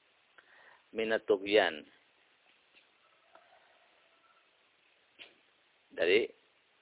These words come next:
kalimat tugyan, tugyan itu melampaui batas. Yukol togo, dikatakan togo, iza jawaza haddahu, bila melampaui batasnya. Karena dalam,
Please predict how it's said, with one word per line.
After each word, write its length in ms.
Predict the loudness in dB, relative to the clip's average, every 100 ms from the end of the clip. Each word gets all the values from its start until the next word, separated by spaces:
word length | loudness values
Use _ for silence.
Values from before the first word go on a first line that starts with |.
| _
kalimat 480 | -4 -4 -4 -6 -4
tugyan, 480 | -6 -2 2 2 0
tugyan 320 | -8 -4 -4
itu 160 | -4 -6
melampaui 560 | -2 -4 -2 -4 0
batas. 400 | 0 2 0 0
Yukol 400 | -8 -4 0 0 2
togo, 640 | 0 2 4 6 6 4 0 _ _ _ _ _
dikatakan 560 | -6 -4 -4 -4 -4 -4
togo, 320 | -6 -2 -2 -2
iza 560 | -4 0 4 4 2 -2
jawaza 800 | 0 2 2 2 -2 0 4 4 0 _ -14 -4
haddahu, 720 | -4 -4 -4 -4 -2 -2 -2 -4 _
bila 400 | -6 0 0 0 -6
melampaui 640 | -6 -6 -6 -6 -4 -4
batasnya. 640 | -4 -4 -4 -6 -8 -10 -10 _ _ _ _ _ _ _ _ _ _ _ _ _ _ _ _ _ _ _ _ _ _ _ _ _ _ _ _ _ _ _ _ _ _ _ _ _ _ -12
Karena 240 | -6
dalam, 80 | -4